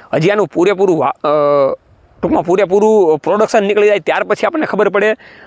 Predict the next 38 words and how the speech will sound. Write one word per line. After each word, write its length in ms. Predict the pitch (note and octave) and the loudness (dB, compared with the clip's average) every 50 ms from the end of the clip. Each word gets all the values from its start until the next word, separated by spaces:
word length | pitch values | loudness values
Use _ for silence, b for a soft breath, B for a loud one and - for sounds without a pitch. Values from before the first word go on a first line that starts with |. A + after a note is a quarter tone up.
| B - | B -4
અ, 140 | D#3+ D#3+ C#3+ | -4 -4 -2
જીનમાં 480 | B2 C3 D3 F3 G3 G#3+ G#3+ G#3 G3+ | -2 -2 0 0 0 0 0 0 -2
જા-, 240 | F#3 G3 D#3+ D#3 D#3+ | -2 -2 -2 -2 -4
સારા 260 | D3+ - F3+ F#3+ G3 | -4 -4 -2 -2 0
એવા 280 | G3 G3+ G#3 G#3+ G3+ F#3+ | 0 0 0 0 0 0
વેપારીને 500 | E3 E3+ E3 - G3+ G3 G3+ G3+ G3+ F3+ | -2 -2 -2 -2 -2 -2 -2 -2 -2 -2
જાણકારમાં 500 | D#3+ D#3 E3 F#3 F#3 G3 G3 G3 G3 G3 | -2 -2 -4 -2 -2 -2 -2 -2 -2 -2
આપણે 200 | F#3+ G#3 G3 F#3 | 0 -2 -2 -2
કહીએ 280 | - F3+ G3 G#3 G#3 | -2 -2 0 0 0
કે 80 | F#3+ G#3+ | -2 0
ભાઈ 120 | F3+ F#3 | 0 0
આનો 320 | F3+ E3+ F3+ F3+ F3 D#3+ C3 | 0 0 -2 0 0 0 0
રેશો 320 | B2 C3 D3+ - A3+ A3 | -2 -2 -2 -2 -2 -2
કેવો 280 | A3 A3 G3+ G3+ G3+ F#3+ | 0 0 0 2 2 2
છે, 200 | D3+ G3 F#3+ D3+ | 2 2 0 0
રૂ 220 | C3 C3 F3+ G#3+ | 0 0 -2 -2
કેવું 280 | G#3 - G#3 G#3 G3+ F#3+ | 0 0 0 0 0 0
મજબૂત 260 | G3 F3+ F3+ F#3+ F#3+ | -2 0 0 0 0
બને 240 | F3 F3+ F#3 F#3+ F3+ | 0 0 0 0 0
છે 160 | - G#3 G#3 G#3+ B B B B B B B | 0 0 -2 -2 B B B B B B B
અને 100 | F3 D#3 | -6 -6
કેવી 300 | - - A#3 C4+ D#4+ B3+ | -4 -2 0 0 0 0
કેવી 200 | B3 B3 A#3+ A3 | 0 0 0 0
જગ્યાએ 320 | E3 G3+ G3 G3+ G3 F3+ | 0 -2 0 0 0 2
વપરાય 280 | F3 F#3+ - F#3+ F#3 F3 | 0 0 0 -2 -2 -2
છે 160 | - C#3+ B2 B B B B B | -4 -8 -10 B B B B B
એની 200 | - G3+ C4 C#4+ | -4 0 0 0
પછી 340 | A#3+ - A3 - A#3+ G#3+ G3+ | 0 0 -2 0 0 0 2
આપણે 260 | E3 D3+ E3+ - E3+ | 2 0 0 -2 -2
માહિતી 380 | E3 E3+ C#3+ E3 F3+ F3 A#3 - | -2 -2 -2 -2 -2 -2 -2 -4
આપી 260 | - - - D#3+ D#3+ | -4 -6 -4 -4 -4
શકીએ. 300 | B2+ - A#2 - F#2+ F2 - B B B B B B | -6 -6 -8 -10 -10 -10 -10 B B B B B B
તો 80 | - F#3+ | -2 0
આ 160 | E3+ F#3 A#3 | 0 0 0
છે 160 | A#3+ - C4 | 0 -2 -2
બ્રાઝિલના 480 | A#3 G3+ F#3 G3 G#3 G3+ A#3 A3+ A3+ G#3 | 0 0 0 0 0 0 0 0 0 -2
કપાસની 480 | - G#3 F#3+ G#3 G#3 F#3 - A#3 G3+ F#3 | -2 -2 -2 -2 -2 -2 -2 -2 0 0
માહિતી. 420 | F#3 F#3+ F#3+ G3+ F#3+ A#3 A3+ - | 0 0 -2 -2 0 -2 -2 -2